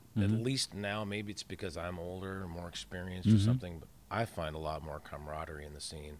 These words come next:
Speaker 1: Hmm.
Speaker 2: Back
Speaker 1: Oh,
Speaker 2: then,
Speaker 1: it
Speaker 2: the
Speaker 1: wasn't
Speaker 2: Satyr-
Speaker 1: that? Oh.
Speaker 2: No, no.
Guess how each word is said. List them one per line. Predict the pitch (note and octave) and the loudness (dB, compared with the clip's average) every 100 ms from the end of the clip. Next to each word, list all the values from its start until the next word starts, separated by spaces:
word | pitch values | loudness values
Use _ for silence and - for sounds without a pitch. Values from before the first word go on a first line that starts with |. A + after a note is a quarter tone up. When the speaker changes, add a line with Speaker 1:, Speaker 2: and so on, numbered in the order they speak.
| - | -2
Speaker 1:
Hmm. | D3 A#2+ D#2+ - - - - | 4 4 4 -2 -16 -20 -6
Speaker 2:
Back | - G#2 - | 0 2 4
Speaker 1:
Oh, | E2+ | 8
Speaker 2:
then, | G#2+ | 10
Speaker 1:
it | A2 | 10
Speaker 2:
the | |
Speaker 1:
wasn't | A2 C3+ C#3+ | 10 12 12
Speaker 2:
Satyr- | E3 D3+ - - | 12 12 12 8
Speaker 1:
that? | |
Oh. | G#2 G#2 A2+ A2 | 10 12 12 12
Speaker 2:
No, | G#2 G2+ A2 | 12 10 8
no. | A2+ A2 A2 | 6 6 4